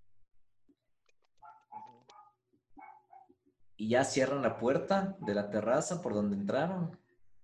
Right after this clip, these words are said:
Y el helicóptero ya se había ido, loco.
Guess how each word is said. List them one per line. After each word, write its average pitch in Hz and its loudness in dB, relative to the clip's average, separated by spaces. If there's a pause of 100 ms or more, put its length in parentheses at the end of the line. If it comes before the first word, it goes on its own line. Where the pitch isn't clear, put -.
(1300)
Y 113 0
el 107 2
helicóptero 104 0
ya 113 6
se 117 2
había 101 2
ido, 101 0
loco. - -14